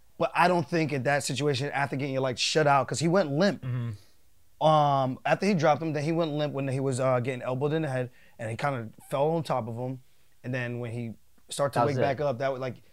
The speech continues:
Speaker 1: I don't think at that moment he knew what was actually
Speaker 2: No,
Speaker 1: going
Speaker 2: I agree
Speaker 1: on,
Speaker 2: with
Speaker 1: and I could
Speaker 2: that.
Speaker 1: be wrong.
Speaker 2: No, no, no, I agree with that.
Speaker 1: But that's what it looked like to
Speaker 2: Yeah.
Speaker 1: me. And then I'm saying if he took two, one to three more punches,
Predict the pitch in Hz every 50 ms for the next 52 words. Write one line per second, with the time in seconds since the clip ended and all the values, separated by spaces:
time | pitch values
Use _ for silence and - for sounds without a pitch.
0 | - - - - - 151 180 170 - 165 147 - 139 135 120 147 151 147 123 131
1 | 147 147 143 135 127 139 135 127 135 139 131 127 127 123 127 117 123 123 117 -
2 | 123 120 120 151 143 143 156 - - 127 110 107 135 139 143 - 165 170 175 170
3 | 151 123 113 - - 151 185 202 190 165 143 143 131 127 107 101 92 - 98 104
4 | 110 107 - 131 131 151 156 - 160 151 135 127 120 127 139 165 160 - 151 135
5 | 127 113 107 123 135 139 131 120 113 - - - 127 131 131 127 123 127 123 127
6 | 110 - - - 160 160 139 131 131 135 - - 147 151 127 - 160 - - -
7 | - - - - - - - - - - - - 190 190 151 143 175 180 185 151
8 | 165 147 - 165 156 151 147 131 - 139 135 131 147 143 127